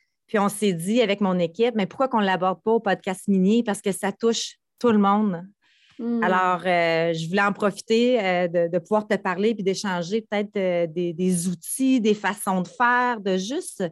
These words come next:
Speaker 1: juste en parler puis de le nommer. Des fois, les gens qui vont écouter vont peut-être changer quelque chose dans leur façon de faire. Alors, euh, Marie, t'as un bagage exceptionnel en la matière.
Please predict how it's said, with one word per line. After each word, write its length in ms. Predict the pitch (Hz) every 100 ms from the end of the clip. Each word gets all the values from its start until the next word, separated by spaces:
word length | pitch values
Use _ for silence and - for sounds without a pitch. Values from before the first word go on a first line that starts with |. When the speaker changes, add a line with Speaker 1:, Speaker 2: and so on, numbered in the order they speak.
| - _ _
Speaker 1:
juste 300 | 208 247 330
en 160 | - 208
parler 460 | 208 208 190 214 254
puis 120 | 202
de 120 | 180
le 100 | 185
nommer. 400 | 190 180 180 226
Des 180 | 202 180
fois, 260 | - 208
les 120 | 220 190
gens 160 | 190
qui 100 | 208
vont 140 | 185 185
écouter 420 | 165 - - 226
vont 140 | 202
peut-être 220 | - 233
changer 360 | - 214 185 208
quelque 320 | 208 185 180
chose 220 | 160 202
dans 120 | 196 175
leur 180 | 160 -
façon 380 | 156 165 165
de 40 | 160 160
faire. 200 | - - _ _ _ _ _ _ _ _ _ _ _ -
Alors, 460 | 185 185 196 202 196
euh, 200 | 196 196
Marie, 360 | 196 180 240
t'as 120 | 240 196
un 80 |
bagage 420 | 180 185 202 202 202
exceptionnel 1120 | 208 - 220 - 220 208 202 214 214 202 180 -
en 120 | 196
la 120 | 196
matière. 720 | 190 180 - 180 202 233 233